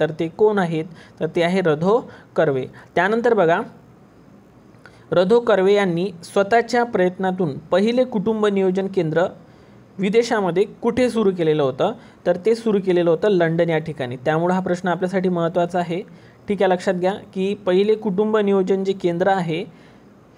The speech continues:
हे रधो कर्वे यांनी सुरू केलेलं होतं, तर ते कुठे सुरू केलेलं होतं, तर ते लंडन या ठिकाणी सुरू केलेले होते. त्यामुळं चारचं जे आन्सर असणार आहे, ते आन्सर आहे एक. त्यानंतर पाचवा क्वेश्चन दिलेला आहे,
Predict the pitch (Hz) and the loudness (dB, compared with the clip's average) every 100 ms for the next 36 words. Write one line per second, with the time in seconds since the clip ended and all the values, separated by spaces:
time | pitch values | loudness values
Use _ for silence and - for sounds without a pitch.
0 | - 190 170 - - 175 202 220 208 196 | 0 2 2 -2 0 2 2 2 2 2
1 | 190 180 190 202 185 185 196 196 151 160 | 2 0 -2 0 0 2 2 2 2 0
2 | 175 202 226 226 220 247 233 233 202 180 | -2 -2 -4 -4 -2 0 0 -2 0 -2
3 | 165 151 156 196 214 208 226 185 175 190 | -2 -2 -4 -2 -2 0 2 2 2 0
4 | 190 196 202 170 175 190 185 170 151 143 | 0 -2 -2 -2 -2 -4 -4 -2 -2 -2
5 | 202 233 - - - - - 160 175 196 | 0 -2 -4 -8 -14 -20 -4 -2 0 0
6 | 196 170 151 165 202 226 214 185 190 170 | 0 0 0 0 0 2 2 0 0 0
7 | 170 160 143 147 185 285 - - - 185 | 0 0 0 0 -4 -6 -16 -20 -2 0
8 | 165 175 175 156 165 226 - 151 123 - | 0 -2 -2 0 0 -2 -4 -6 -6 -14
9 | - - - - - 190 247 247 254 247 | -20 -20 -20 -8 -2 0 0 2 0 2
10 | 185 185 220 208 208 220 208 185 175 180 | -2 0 0 0 0 0 2 2 2 0